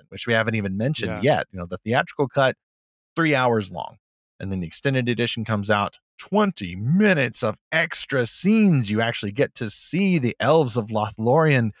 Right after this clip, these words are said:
Speaker 1: uh, give all of the gifts to each member of the Fellowship. You get to see where Sam's rope came from, and you get to see where Legolas got his daggers, you know, and, and all of this, uh, this
Speaker 2: Yeah.
Speaker 1: really niche stuff, but very meaningful stuff, meaningful to those who are familiar with the books.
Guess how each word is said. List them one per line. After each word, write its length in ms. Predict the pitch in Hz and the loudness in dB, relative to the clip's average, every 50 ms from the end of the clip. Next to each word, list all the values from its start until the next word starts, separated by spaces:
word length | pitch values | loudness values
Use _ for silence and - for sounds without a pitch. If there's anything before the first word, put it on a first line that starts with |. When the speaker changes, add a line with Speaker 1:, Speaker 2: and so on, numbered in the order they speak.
| _ _ - - - _ | _ _ -20 -20 -10 _
Speaker 1:
uh, 120 | - 104 110 | -4 -4 -2
give 280 | 107 113 117 120 113 - - | 0 2 2 2 2 0 0
all 300 | 135 151 175 202 220 208 | 2 4 4 6 4 4
of 100 | 180 127 | 2 2
the 100 | 110 107 | 0 -2
gifts 400 | 92 95 90 67 - - - - | -2 -4 -6 -8 -8 -10 -14 -12
to 120 | - 120 - - | -10 -10 -8 -6
each 320 | 143 160 185 160 - 151 | -4 -4 -4 -4 -4 -4
member 380 | 123 117 110 104 98 95 92 92 | -2 0 0 0 0 -2 -2 -2
of 200 | - 107 104 95 | -2 -4 -4 -4
the 120 | 98 98 - | -6 -8 -6
Fellowship. 600 | _ 95 92 82 80 73 - - 92 73 - - _ | _ -8 -8 -6 -6 -8 -6 -6 -6 -6 -6 -6 _
You 140 | 135 190 190 | -2 -2 -2
get 220 | 117 101 80 - _ | -2 -4 -8 -10 _
to 100 | - 110 | -10 -8
see 440 | - - - - 160 165 165 165 147 - _ _ _ - | -8 -8 -6 -4 -2 0 0 0 -2 -4 _ _ _ -2
where 120 | 147 196 | -2 -2
Sam's 480 | - - - 160 170 180 190 190 175 - | -2 0 0 0 2 2 2 0 0 0
rope 320 | 151 202 202 - - - | 2 2 2 2 0 -2
came 300 | - 165 165 170 151 135 | 0 0 2 2 0 -2
from, 380 | - - 151 135 120 107 101 98 | 0 0 0 2 2 0 -2 -4
and 120 | 107 120 | -4 -4
you 60 | 139 | -2
get 160 | 147 180 - - | -2 -2 -2 -4
to 80 | 160 | -8
see 240 | - - - 180 175 | -8 -4 -2 -2 0
where 260 | 151 160 156 160 147 - _ _ _ _ _ - | 2 2 2 2 2 0 _ _ _ _ _ -4
Legolas 520 | 113 127 160 180 156 156 147 147 135 - 120 | 0 2 2 2 2 0 0 -2 -2 -4 -2
got 220 | - 131 135 156 143 | -2 0 0 0 -2
his 140 | 135 113 | -4 -2
daggers, 680 | 104 127 135 143 151 139 123 110 104 101 98 98 101 110 | 0 2 2 2 2 2 2 0 0 0 -4 -6 -6 -6
you 80 | 127 127 | -4 -2
know, 280 | 117 117 117 113 117 113 | 0 2 2 2 2 0
and, 140 | 107 104 | -2 -4
and 260 | 85 117 113 110 110 - | -4 -4 -4 -4 -4 -4
all 300 | - 127 143 151 147 143 | -2 -2 -2 0 0 -2
of 160 | 127 120 117 | -2 -4 -4
this, 380 | 127 127 127 127 123 - - - | -4 -2 -2 -2 -4 -6 -6 -6
uh, 220 | 117 113 107 104 - - | -6 -4 -6 -6 -8 -6
this 260 | 113 110 101 - - _ _ _ _ _ - | -6 -6 -8 -8 -14 _ _ _ _ _ -10
Speaker 2:
Yeah. 280 | 117 113 107 113 131 135 | -8 -6 -6 -4 -2 0
Speaker 1:
really 360 | 151 160 170 170 170 156 143 | 2 2 2 2 0 0 0
niche 480 | 139 131 131 131 135 147 - - - | 0 0 2 2 0 0 0 -4 -6
stuff, 340 | - - - 139 131 131 - _ | -8 -6 -2 -2 -2 -2 -2 _
but 140 | 107 82 - | -10 -6 -4
very 200 | 135 123 120 110 | -2 -2 -2 -2
meaningful 720 | 107 107 110 117 127 135 139 139 135 120 - - 110 92 | -4 -2 -2 0 0 2 2 0 -2 -2 -4 -6 -8 -8
stuff, 340 | - - - - 76 - - - | -8 -10 -10 -12 -12 -12 -10 -8
meaningful 460 | 107 101 101 104 101 - - 104 98 | -8 -6 -6 -6 -8 -8 -8 -6 -6
to 100 | 95 95 | -6 -4
those 300 | 95 101 98 98 95 - | -4 -2 -2 -2 -4 -6
who 80 | - 101 | -8 -10
are 40 | 90 | -10
familiar 440 | - - 101 98 101 101 101 98 95 | -10 -10 -10 -8 -6 -6 -6 -6 -6
with 140 | 95 - - | -8 -10 -12
the 60 | 90 | -12
books. 480 | 90 - 113 113 87 - - - - | -4 -2 0 0 0 -2 -6 -12 -16